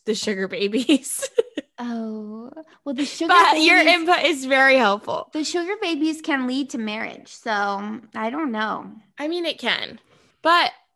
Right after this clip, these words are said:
Speaker 1: I feel like the big pro-con list of the older-younger situation is younger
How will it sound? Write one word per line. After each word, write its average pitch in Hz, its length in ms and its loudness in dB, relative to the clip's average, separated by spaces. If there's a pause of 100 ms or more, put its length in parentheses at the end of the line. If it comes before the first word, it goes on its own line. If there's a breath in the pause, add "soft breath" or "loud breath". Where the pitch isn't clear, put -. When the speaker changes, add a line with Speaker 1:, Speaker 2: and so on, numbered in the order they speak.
(300)
Speaker 1:
I 277 140 -2
feel 392 280 2
like 302 440 0 (340)
the 240 80 -2
big 302 480 0 (260)
pro-con 233 760 -2
list 202 340 -10
of 196 140 -10
the 202 100 -8
older-younger 202 640 -6
situation 190 840 -12 (680 soft breath)
is 240 720 2 (400)
younger 262 800 0